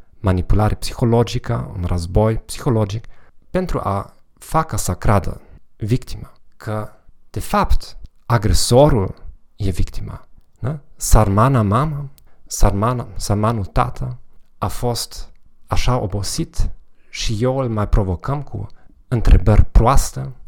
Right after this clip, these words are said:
sau mai stricam ceva în casă sau nu puteam să dorm, da? Sau nu voiam să mănânc. Și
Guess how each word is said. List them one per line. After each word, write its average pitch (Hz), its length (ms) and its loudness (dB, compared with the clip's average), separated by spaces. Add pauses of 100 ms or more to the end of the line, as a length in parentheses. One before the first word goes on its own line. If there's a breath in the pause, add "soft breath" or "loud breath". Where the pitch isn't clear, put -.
(220 soft breath)
sau 95 240 -6
mai 92 200 -4
stricam - 460 -2
ceva 110 260 -2
în 95 100 -6
casă 127 440 -6 (380)
sau - 220 -6
nu 98 140 -4
puteam 101 340 -2
să 95 200 -4 (180)
dorm, 139 540 -2 (280)
da? 104 120 -8
Sau 98 240 -4
nu 95 120 -6
voiam 95 460 -4
să - 140 -4
mănânc. 104 520 -2 (760 soft breath)
Și - 480 -2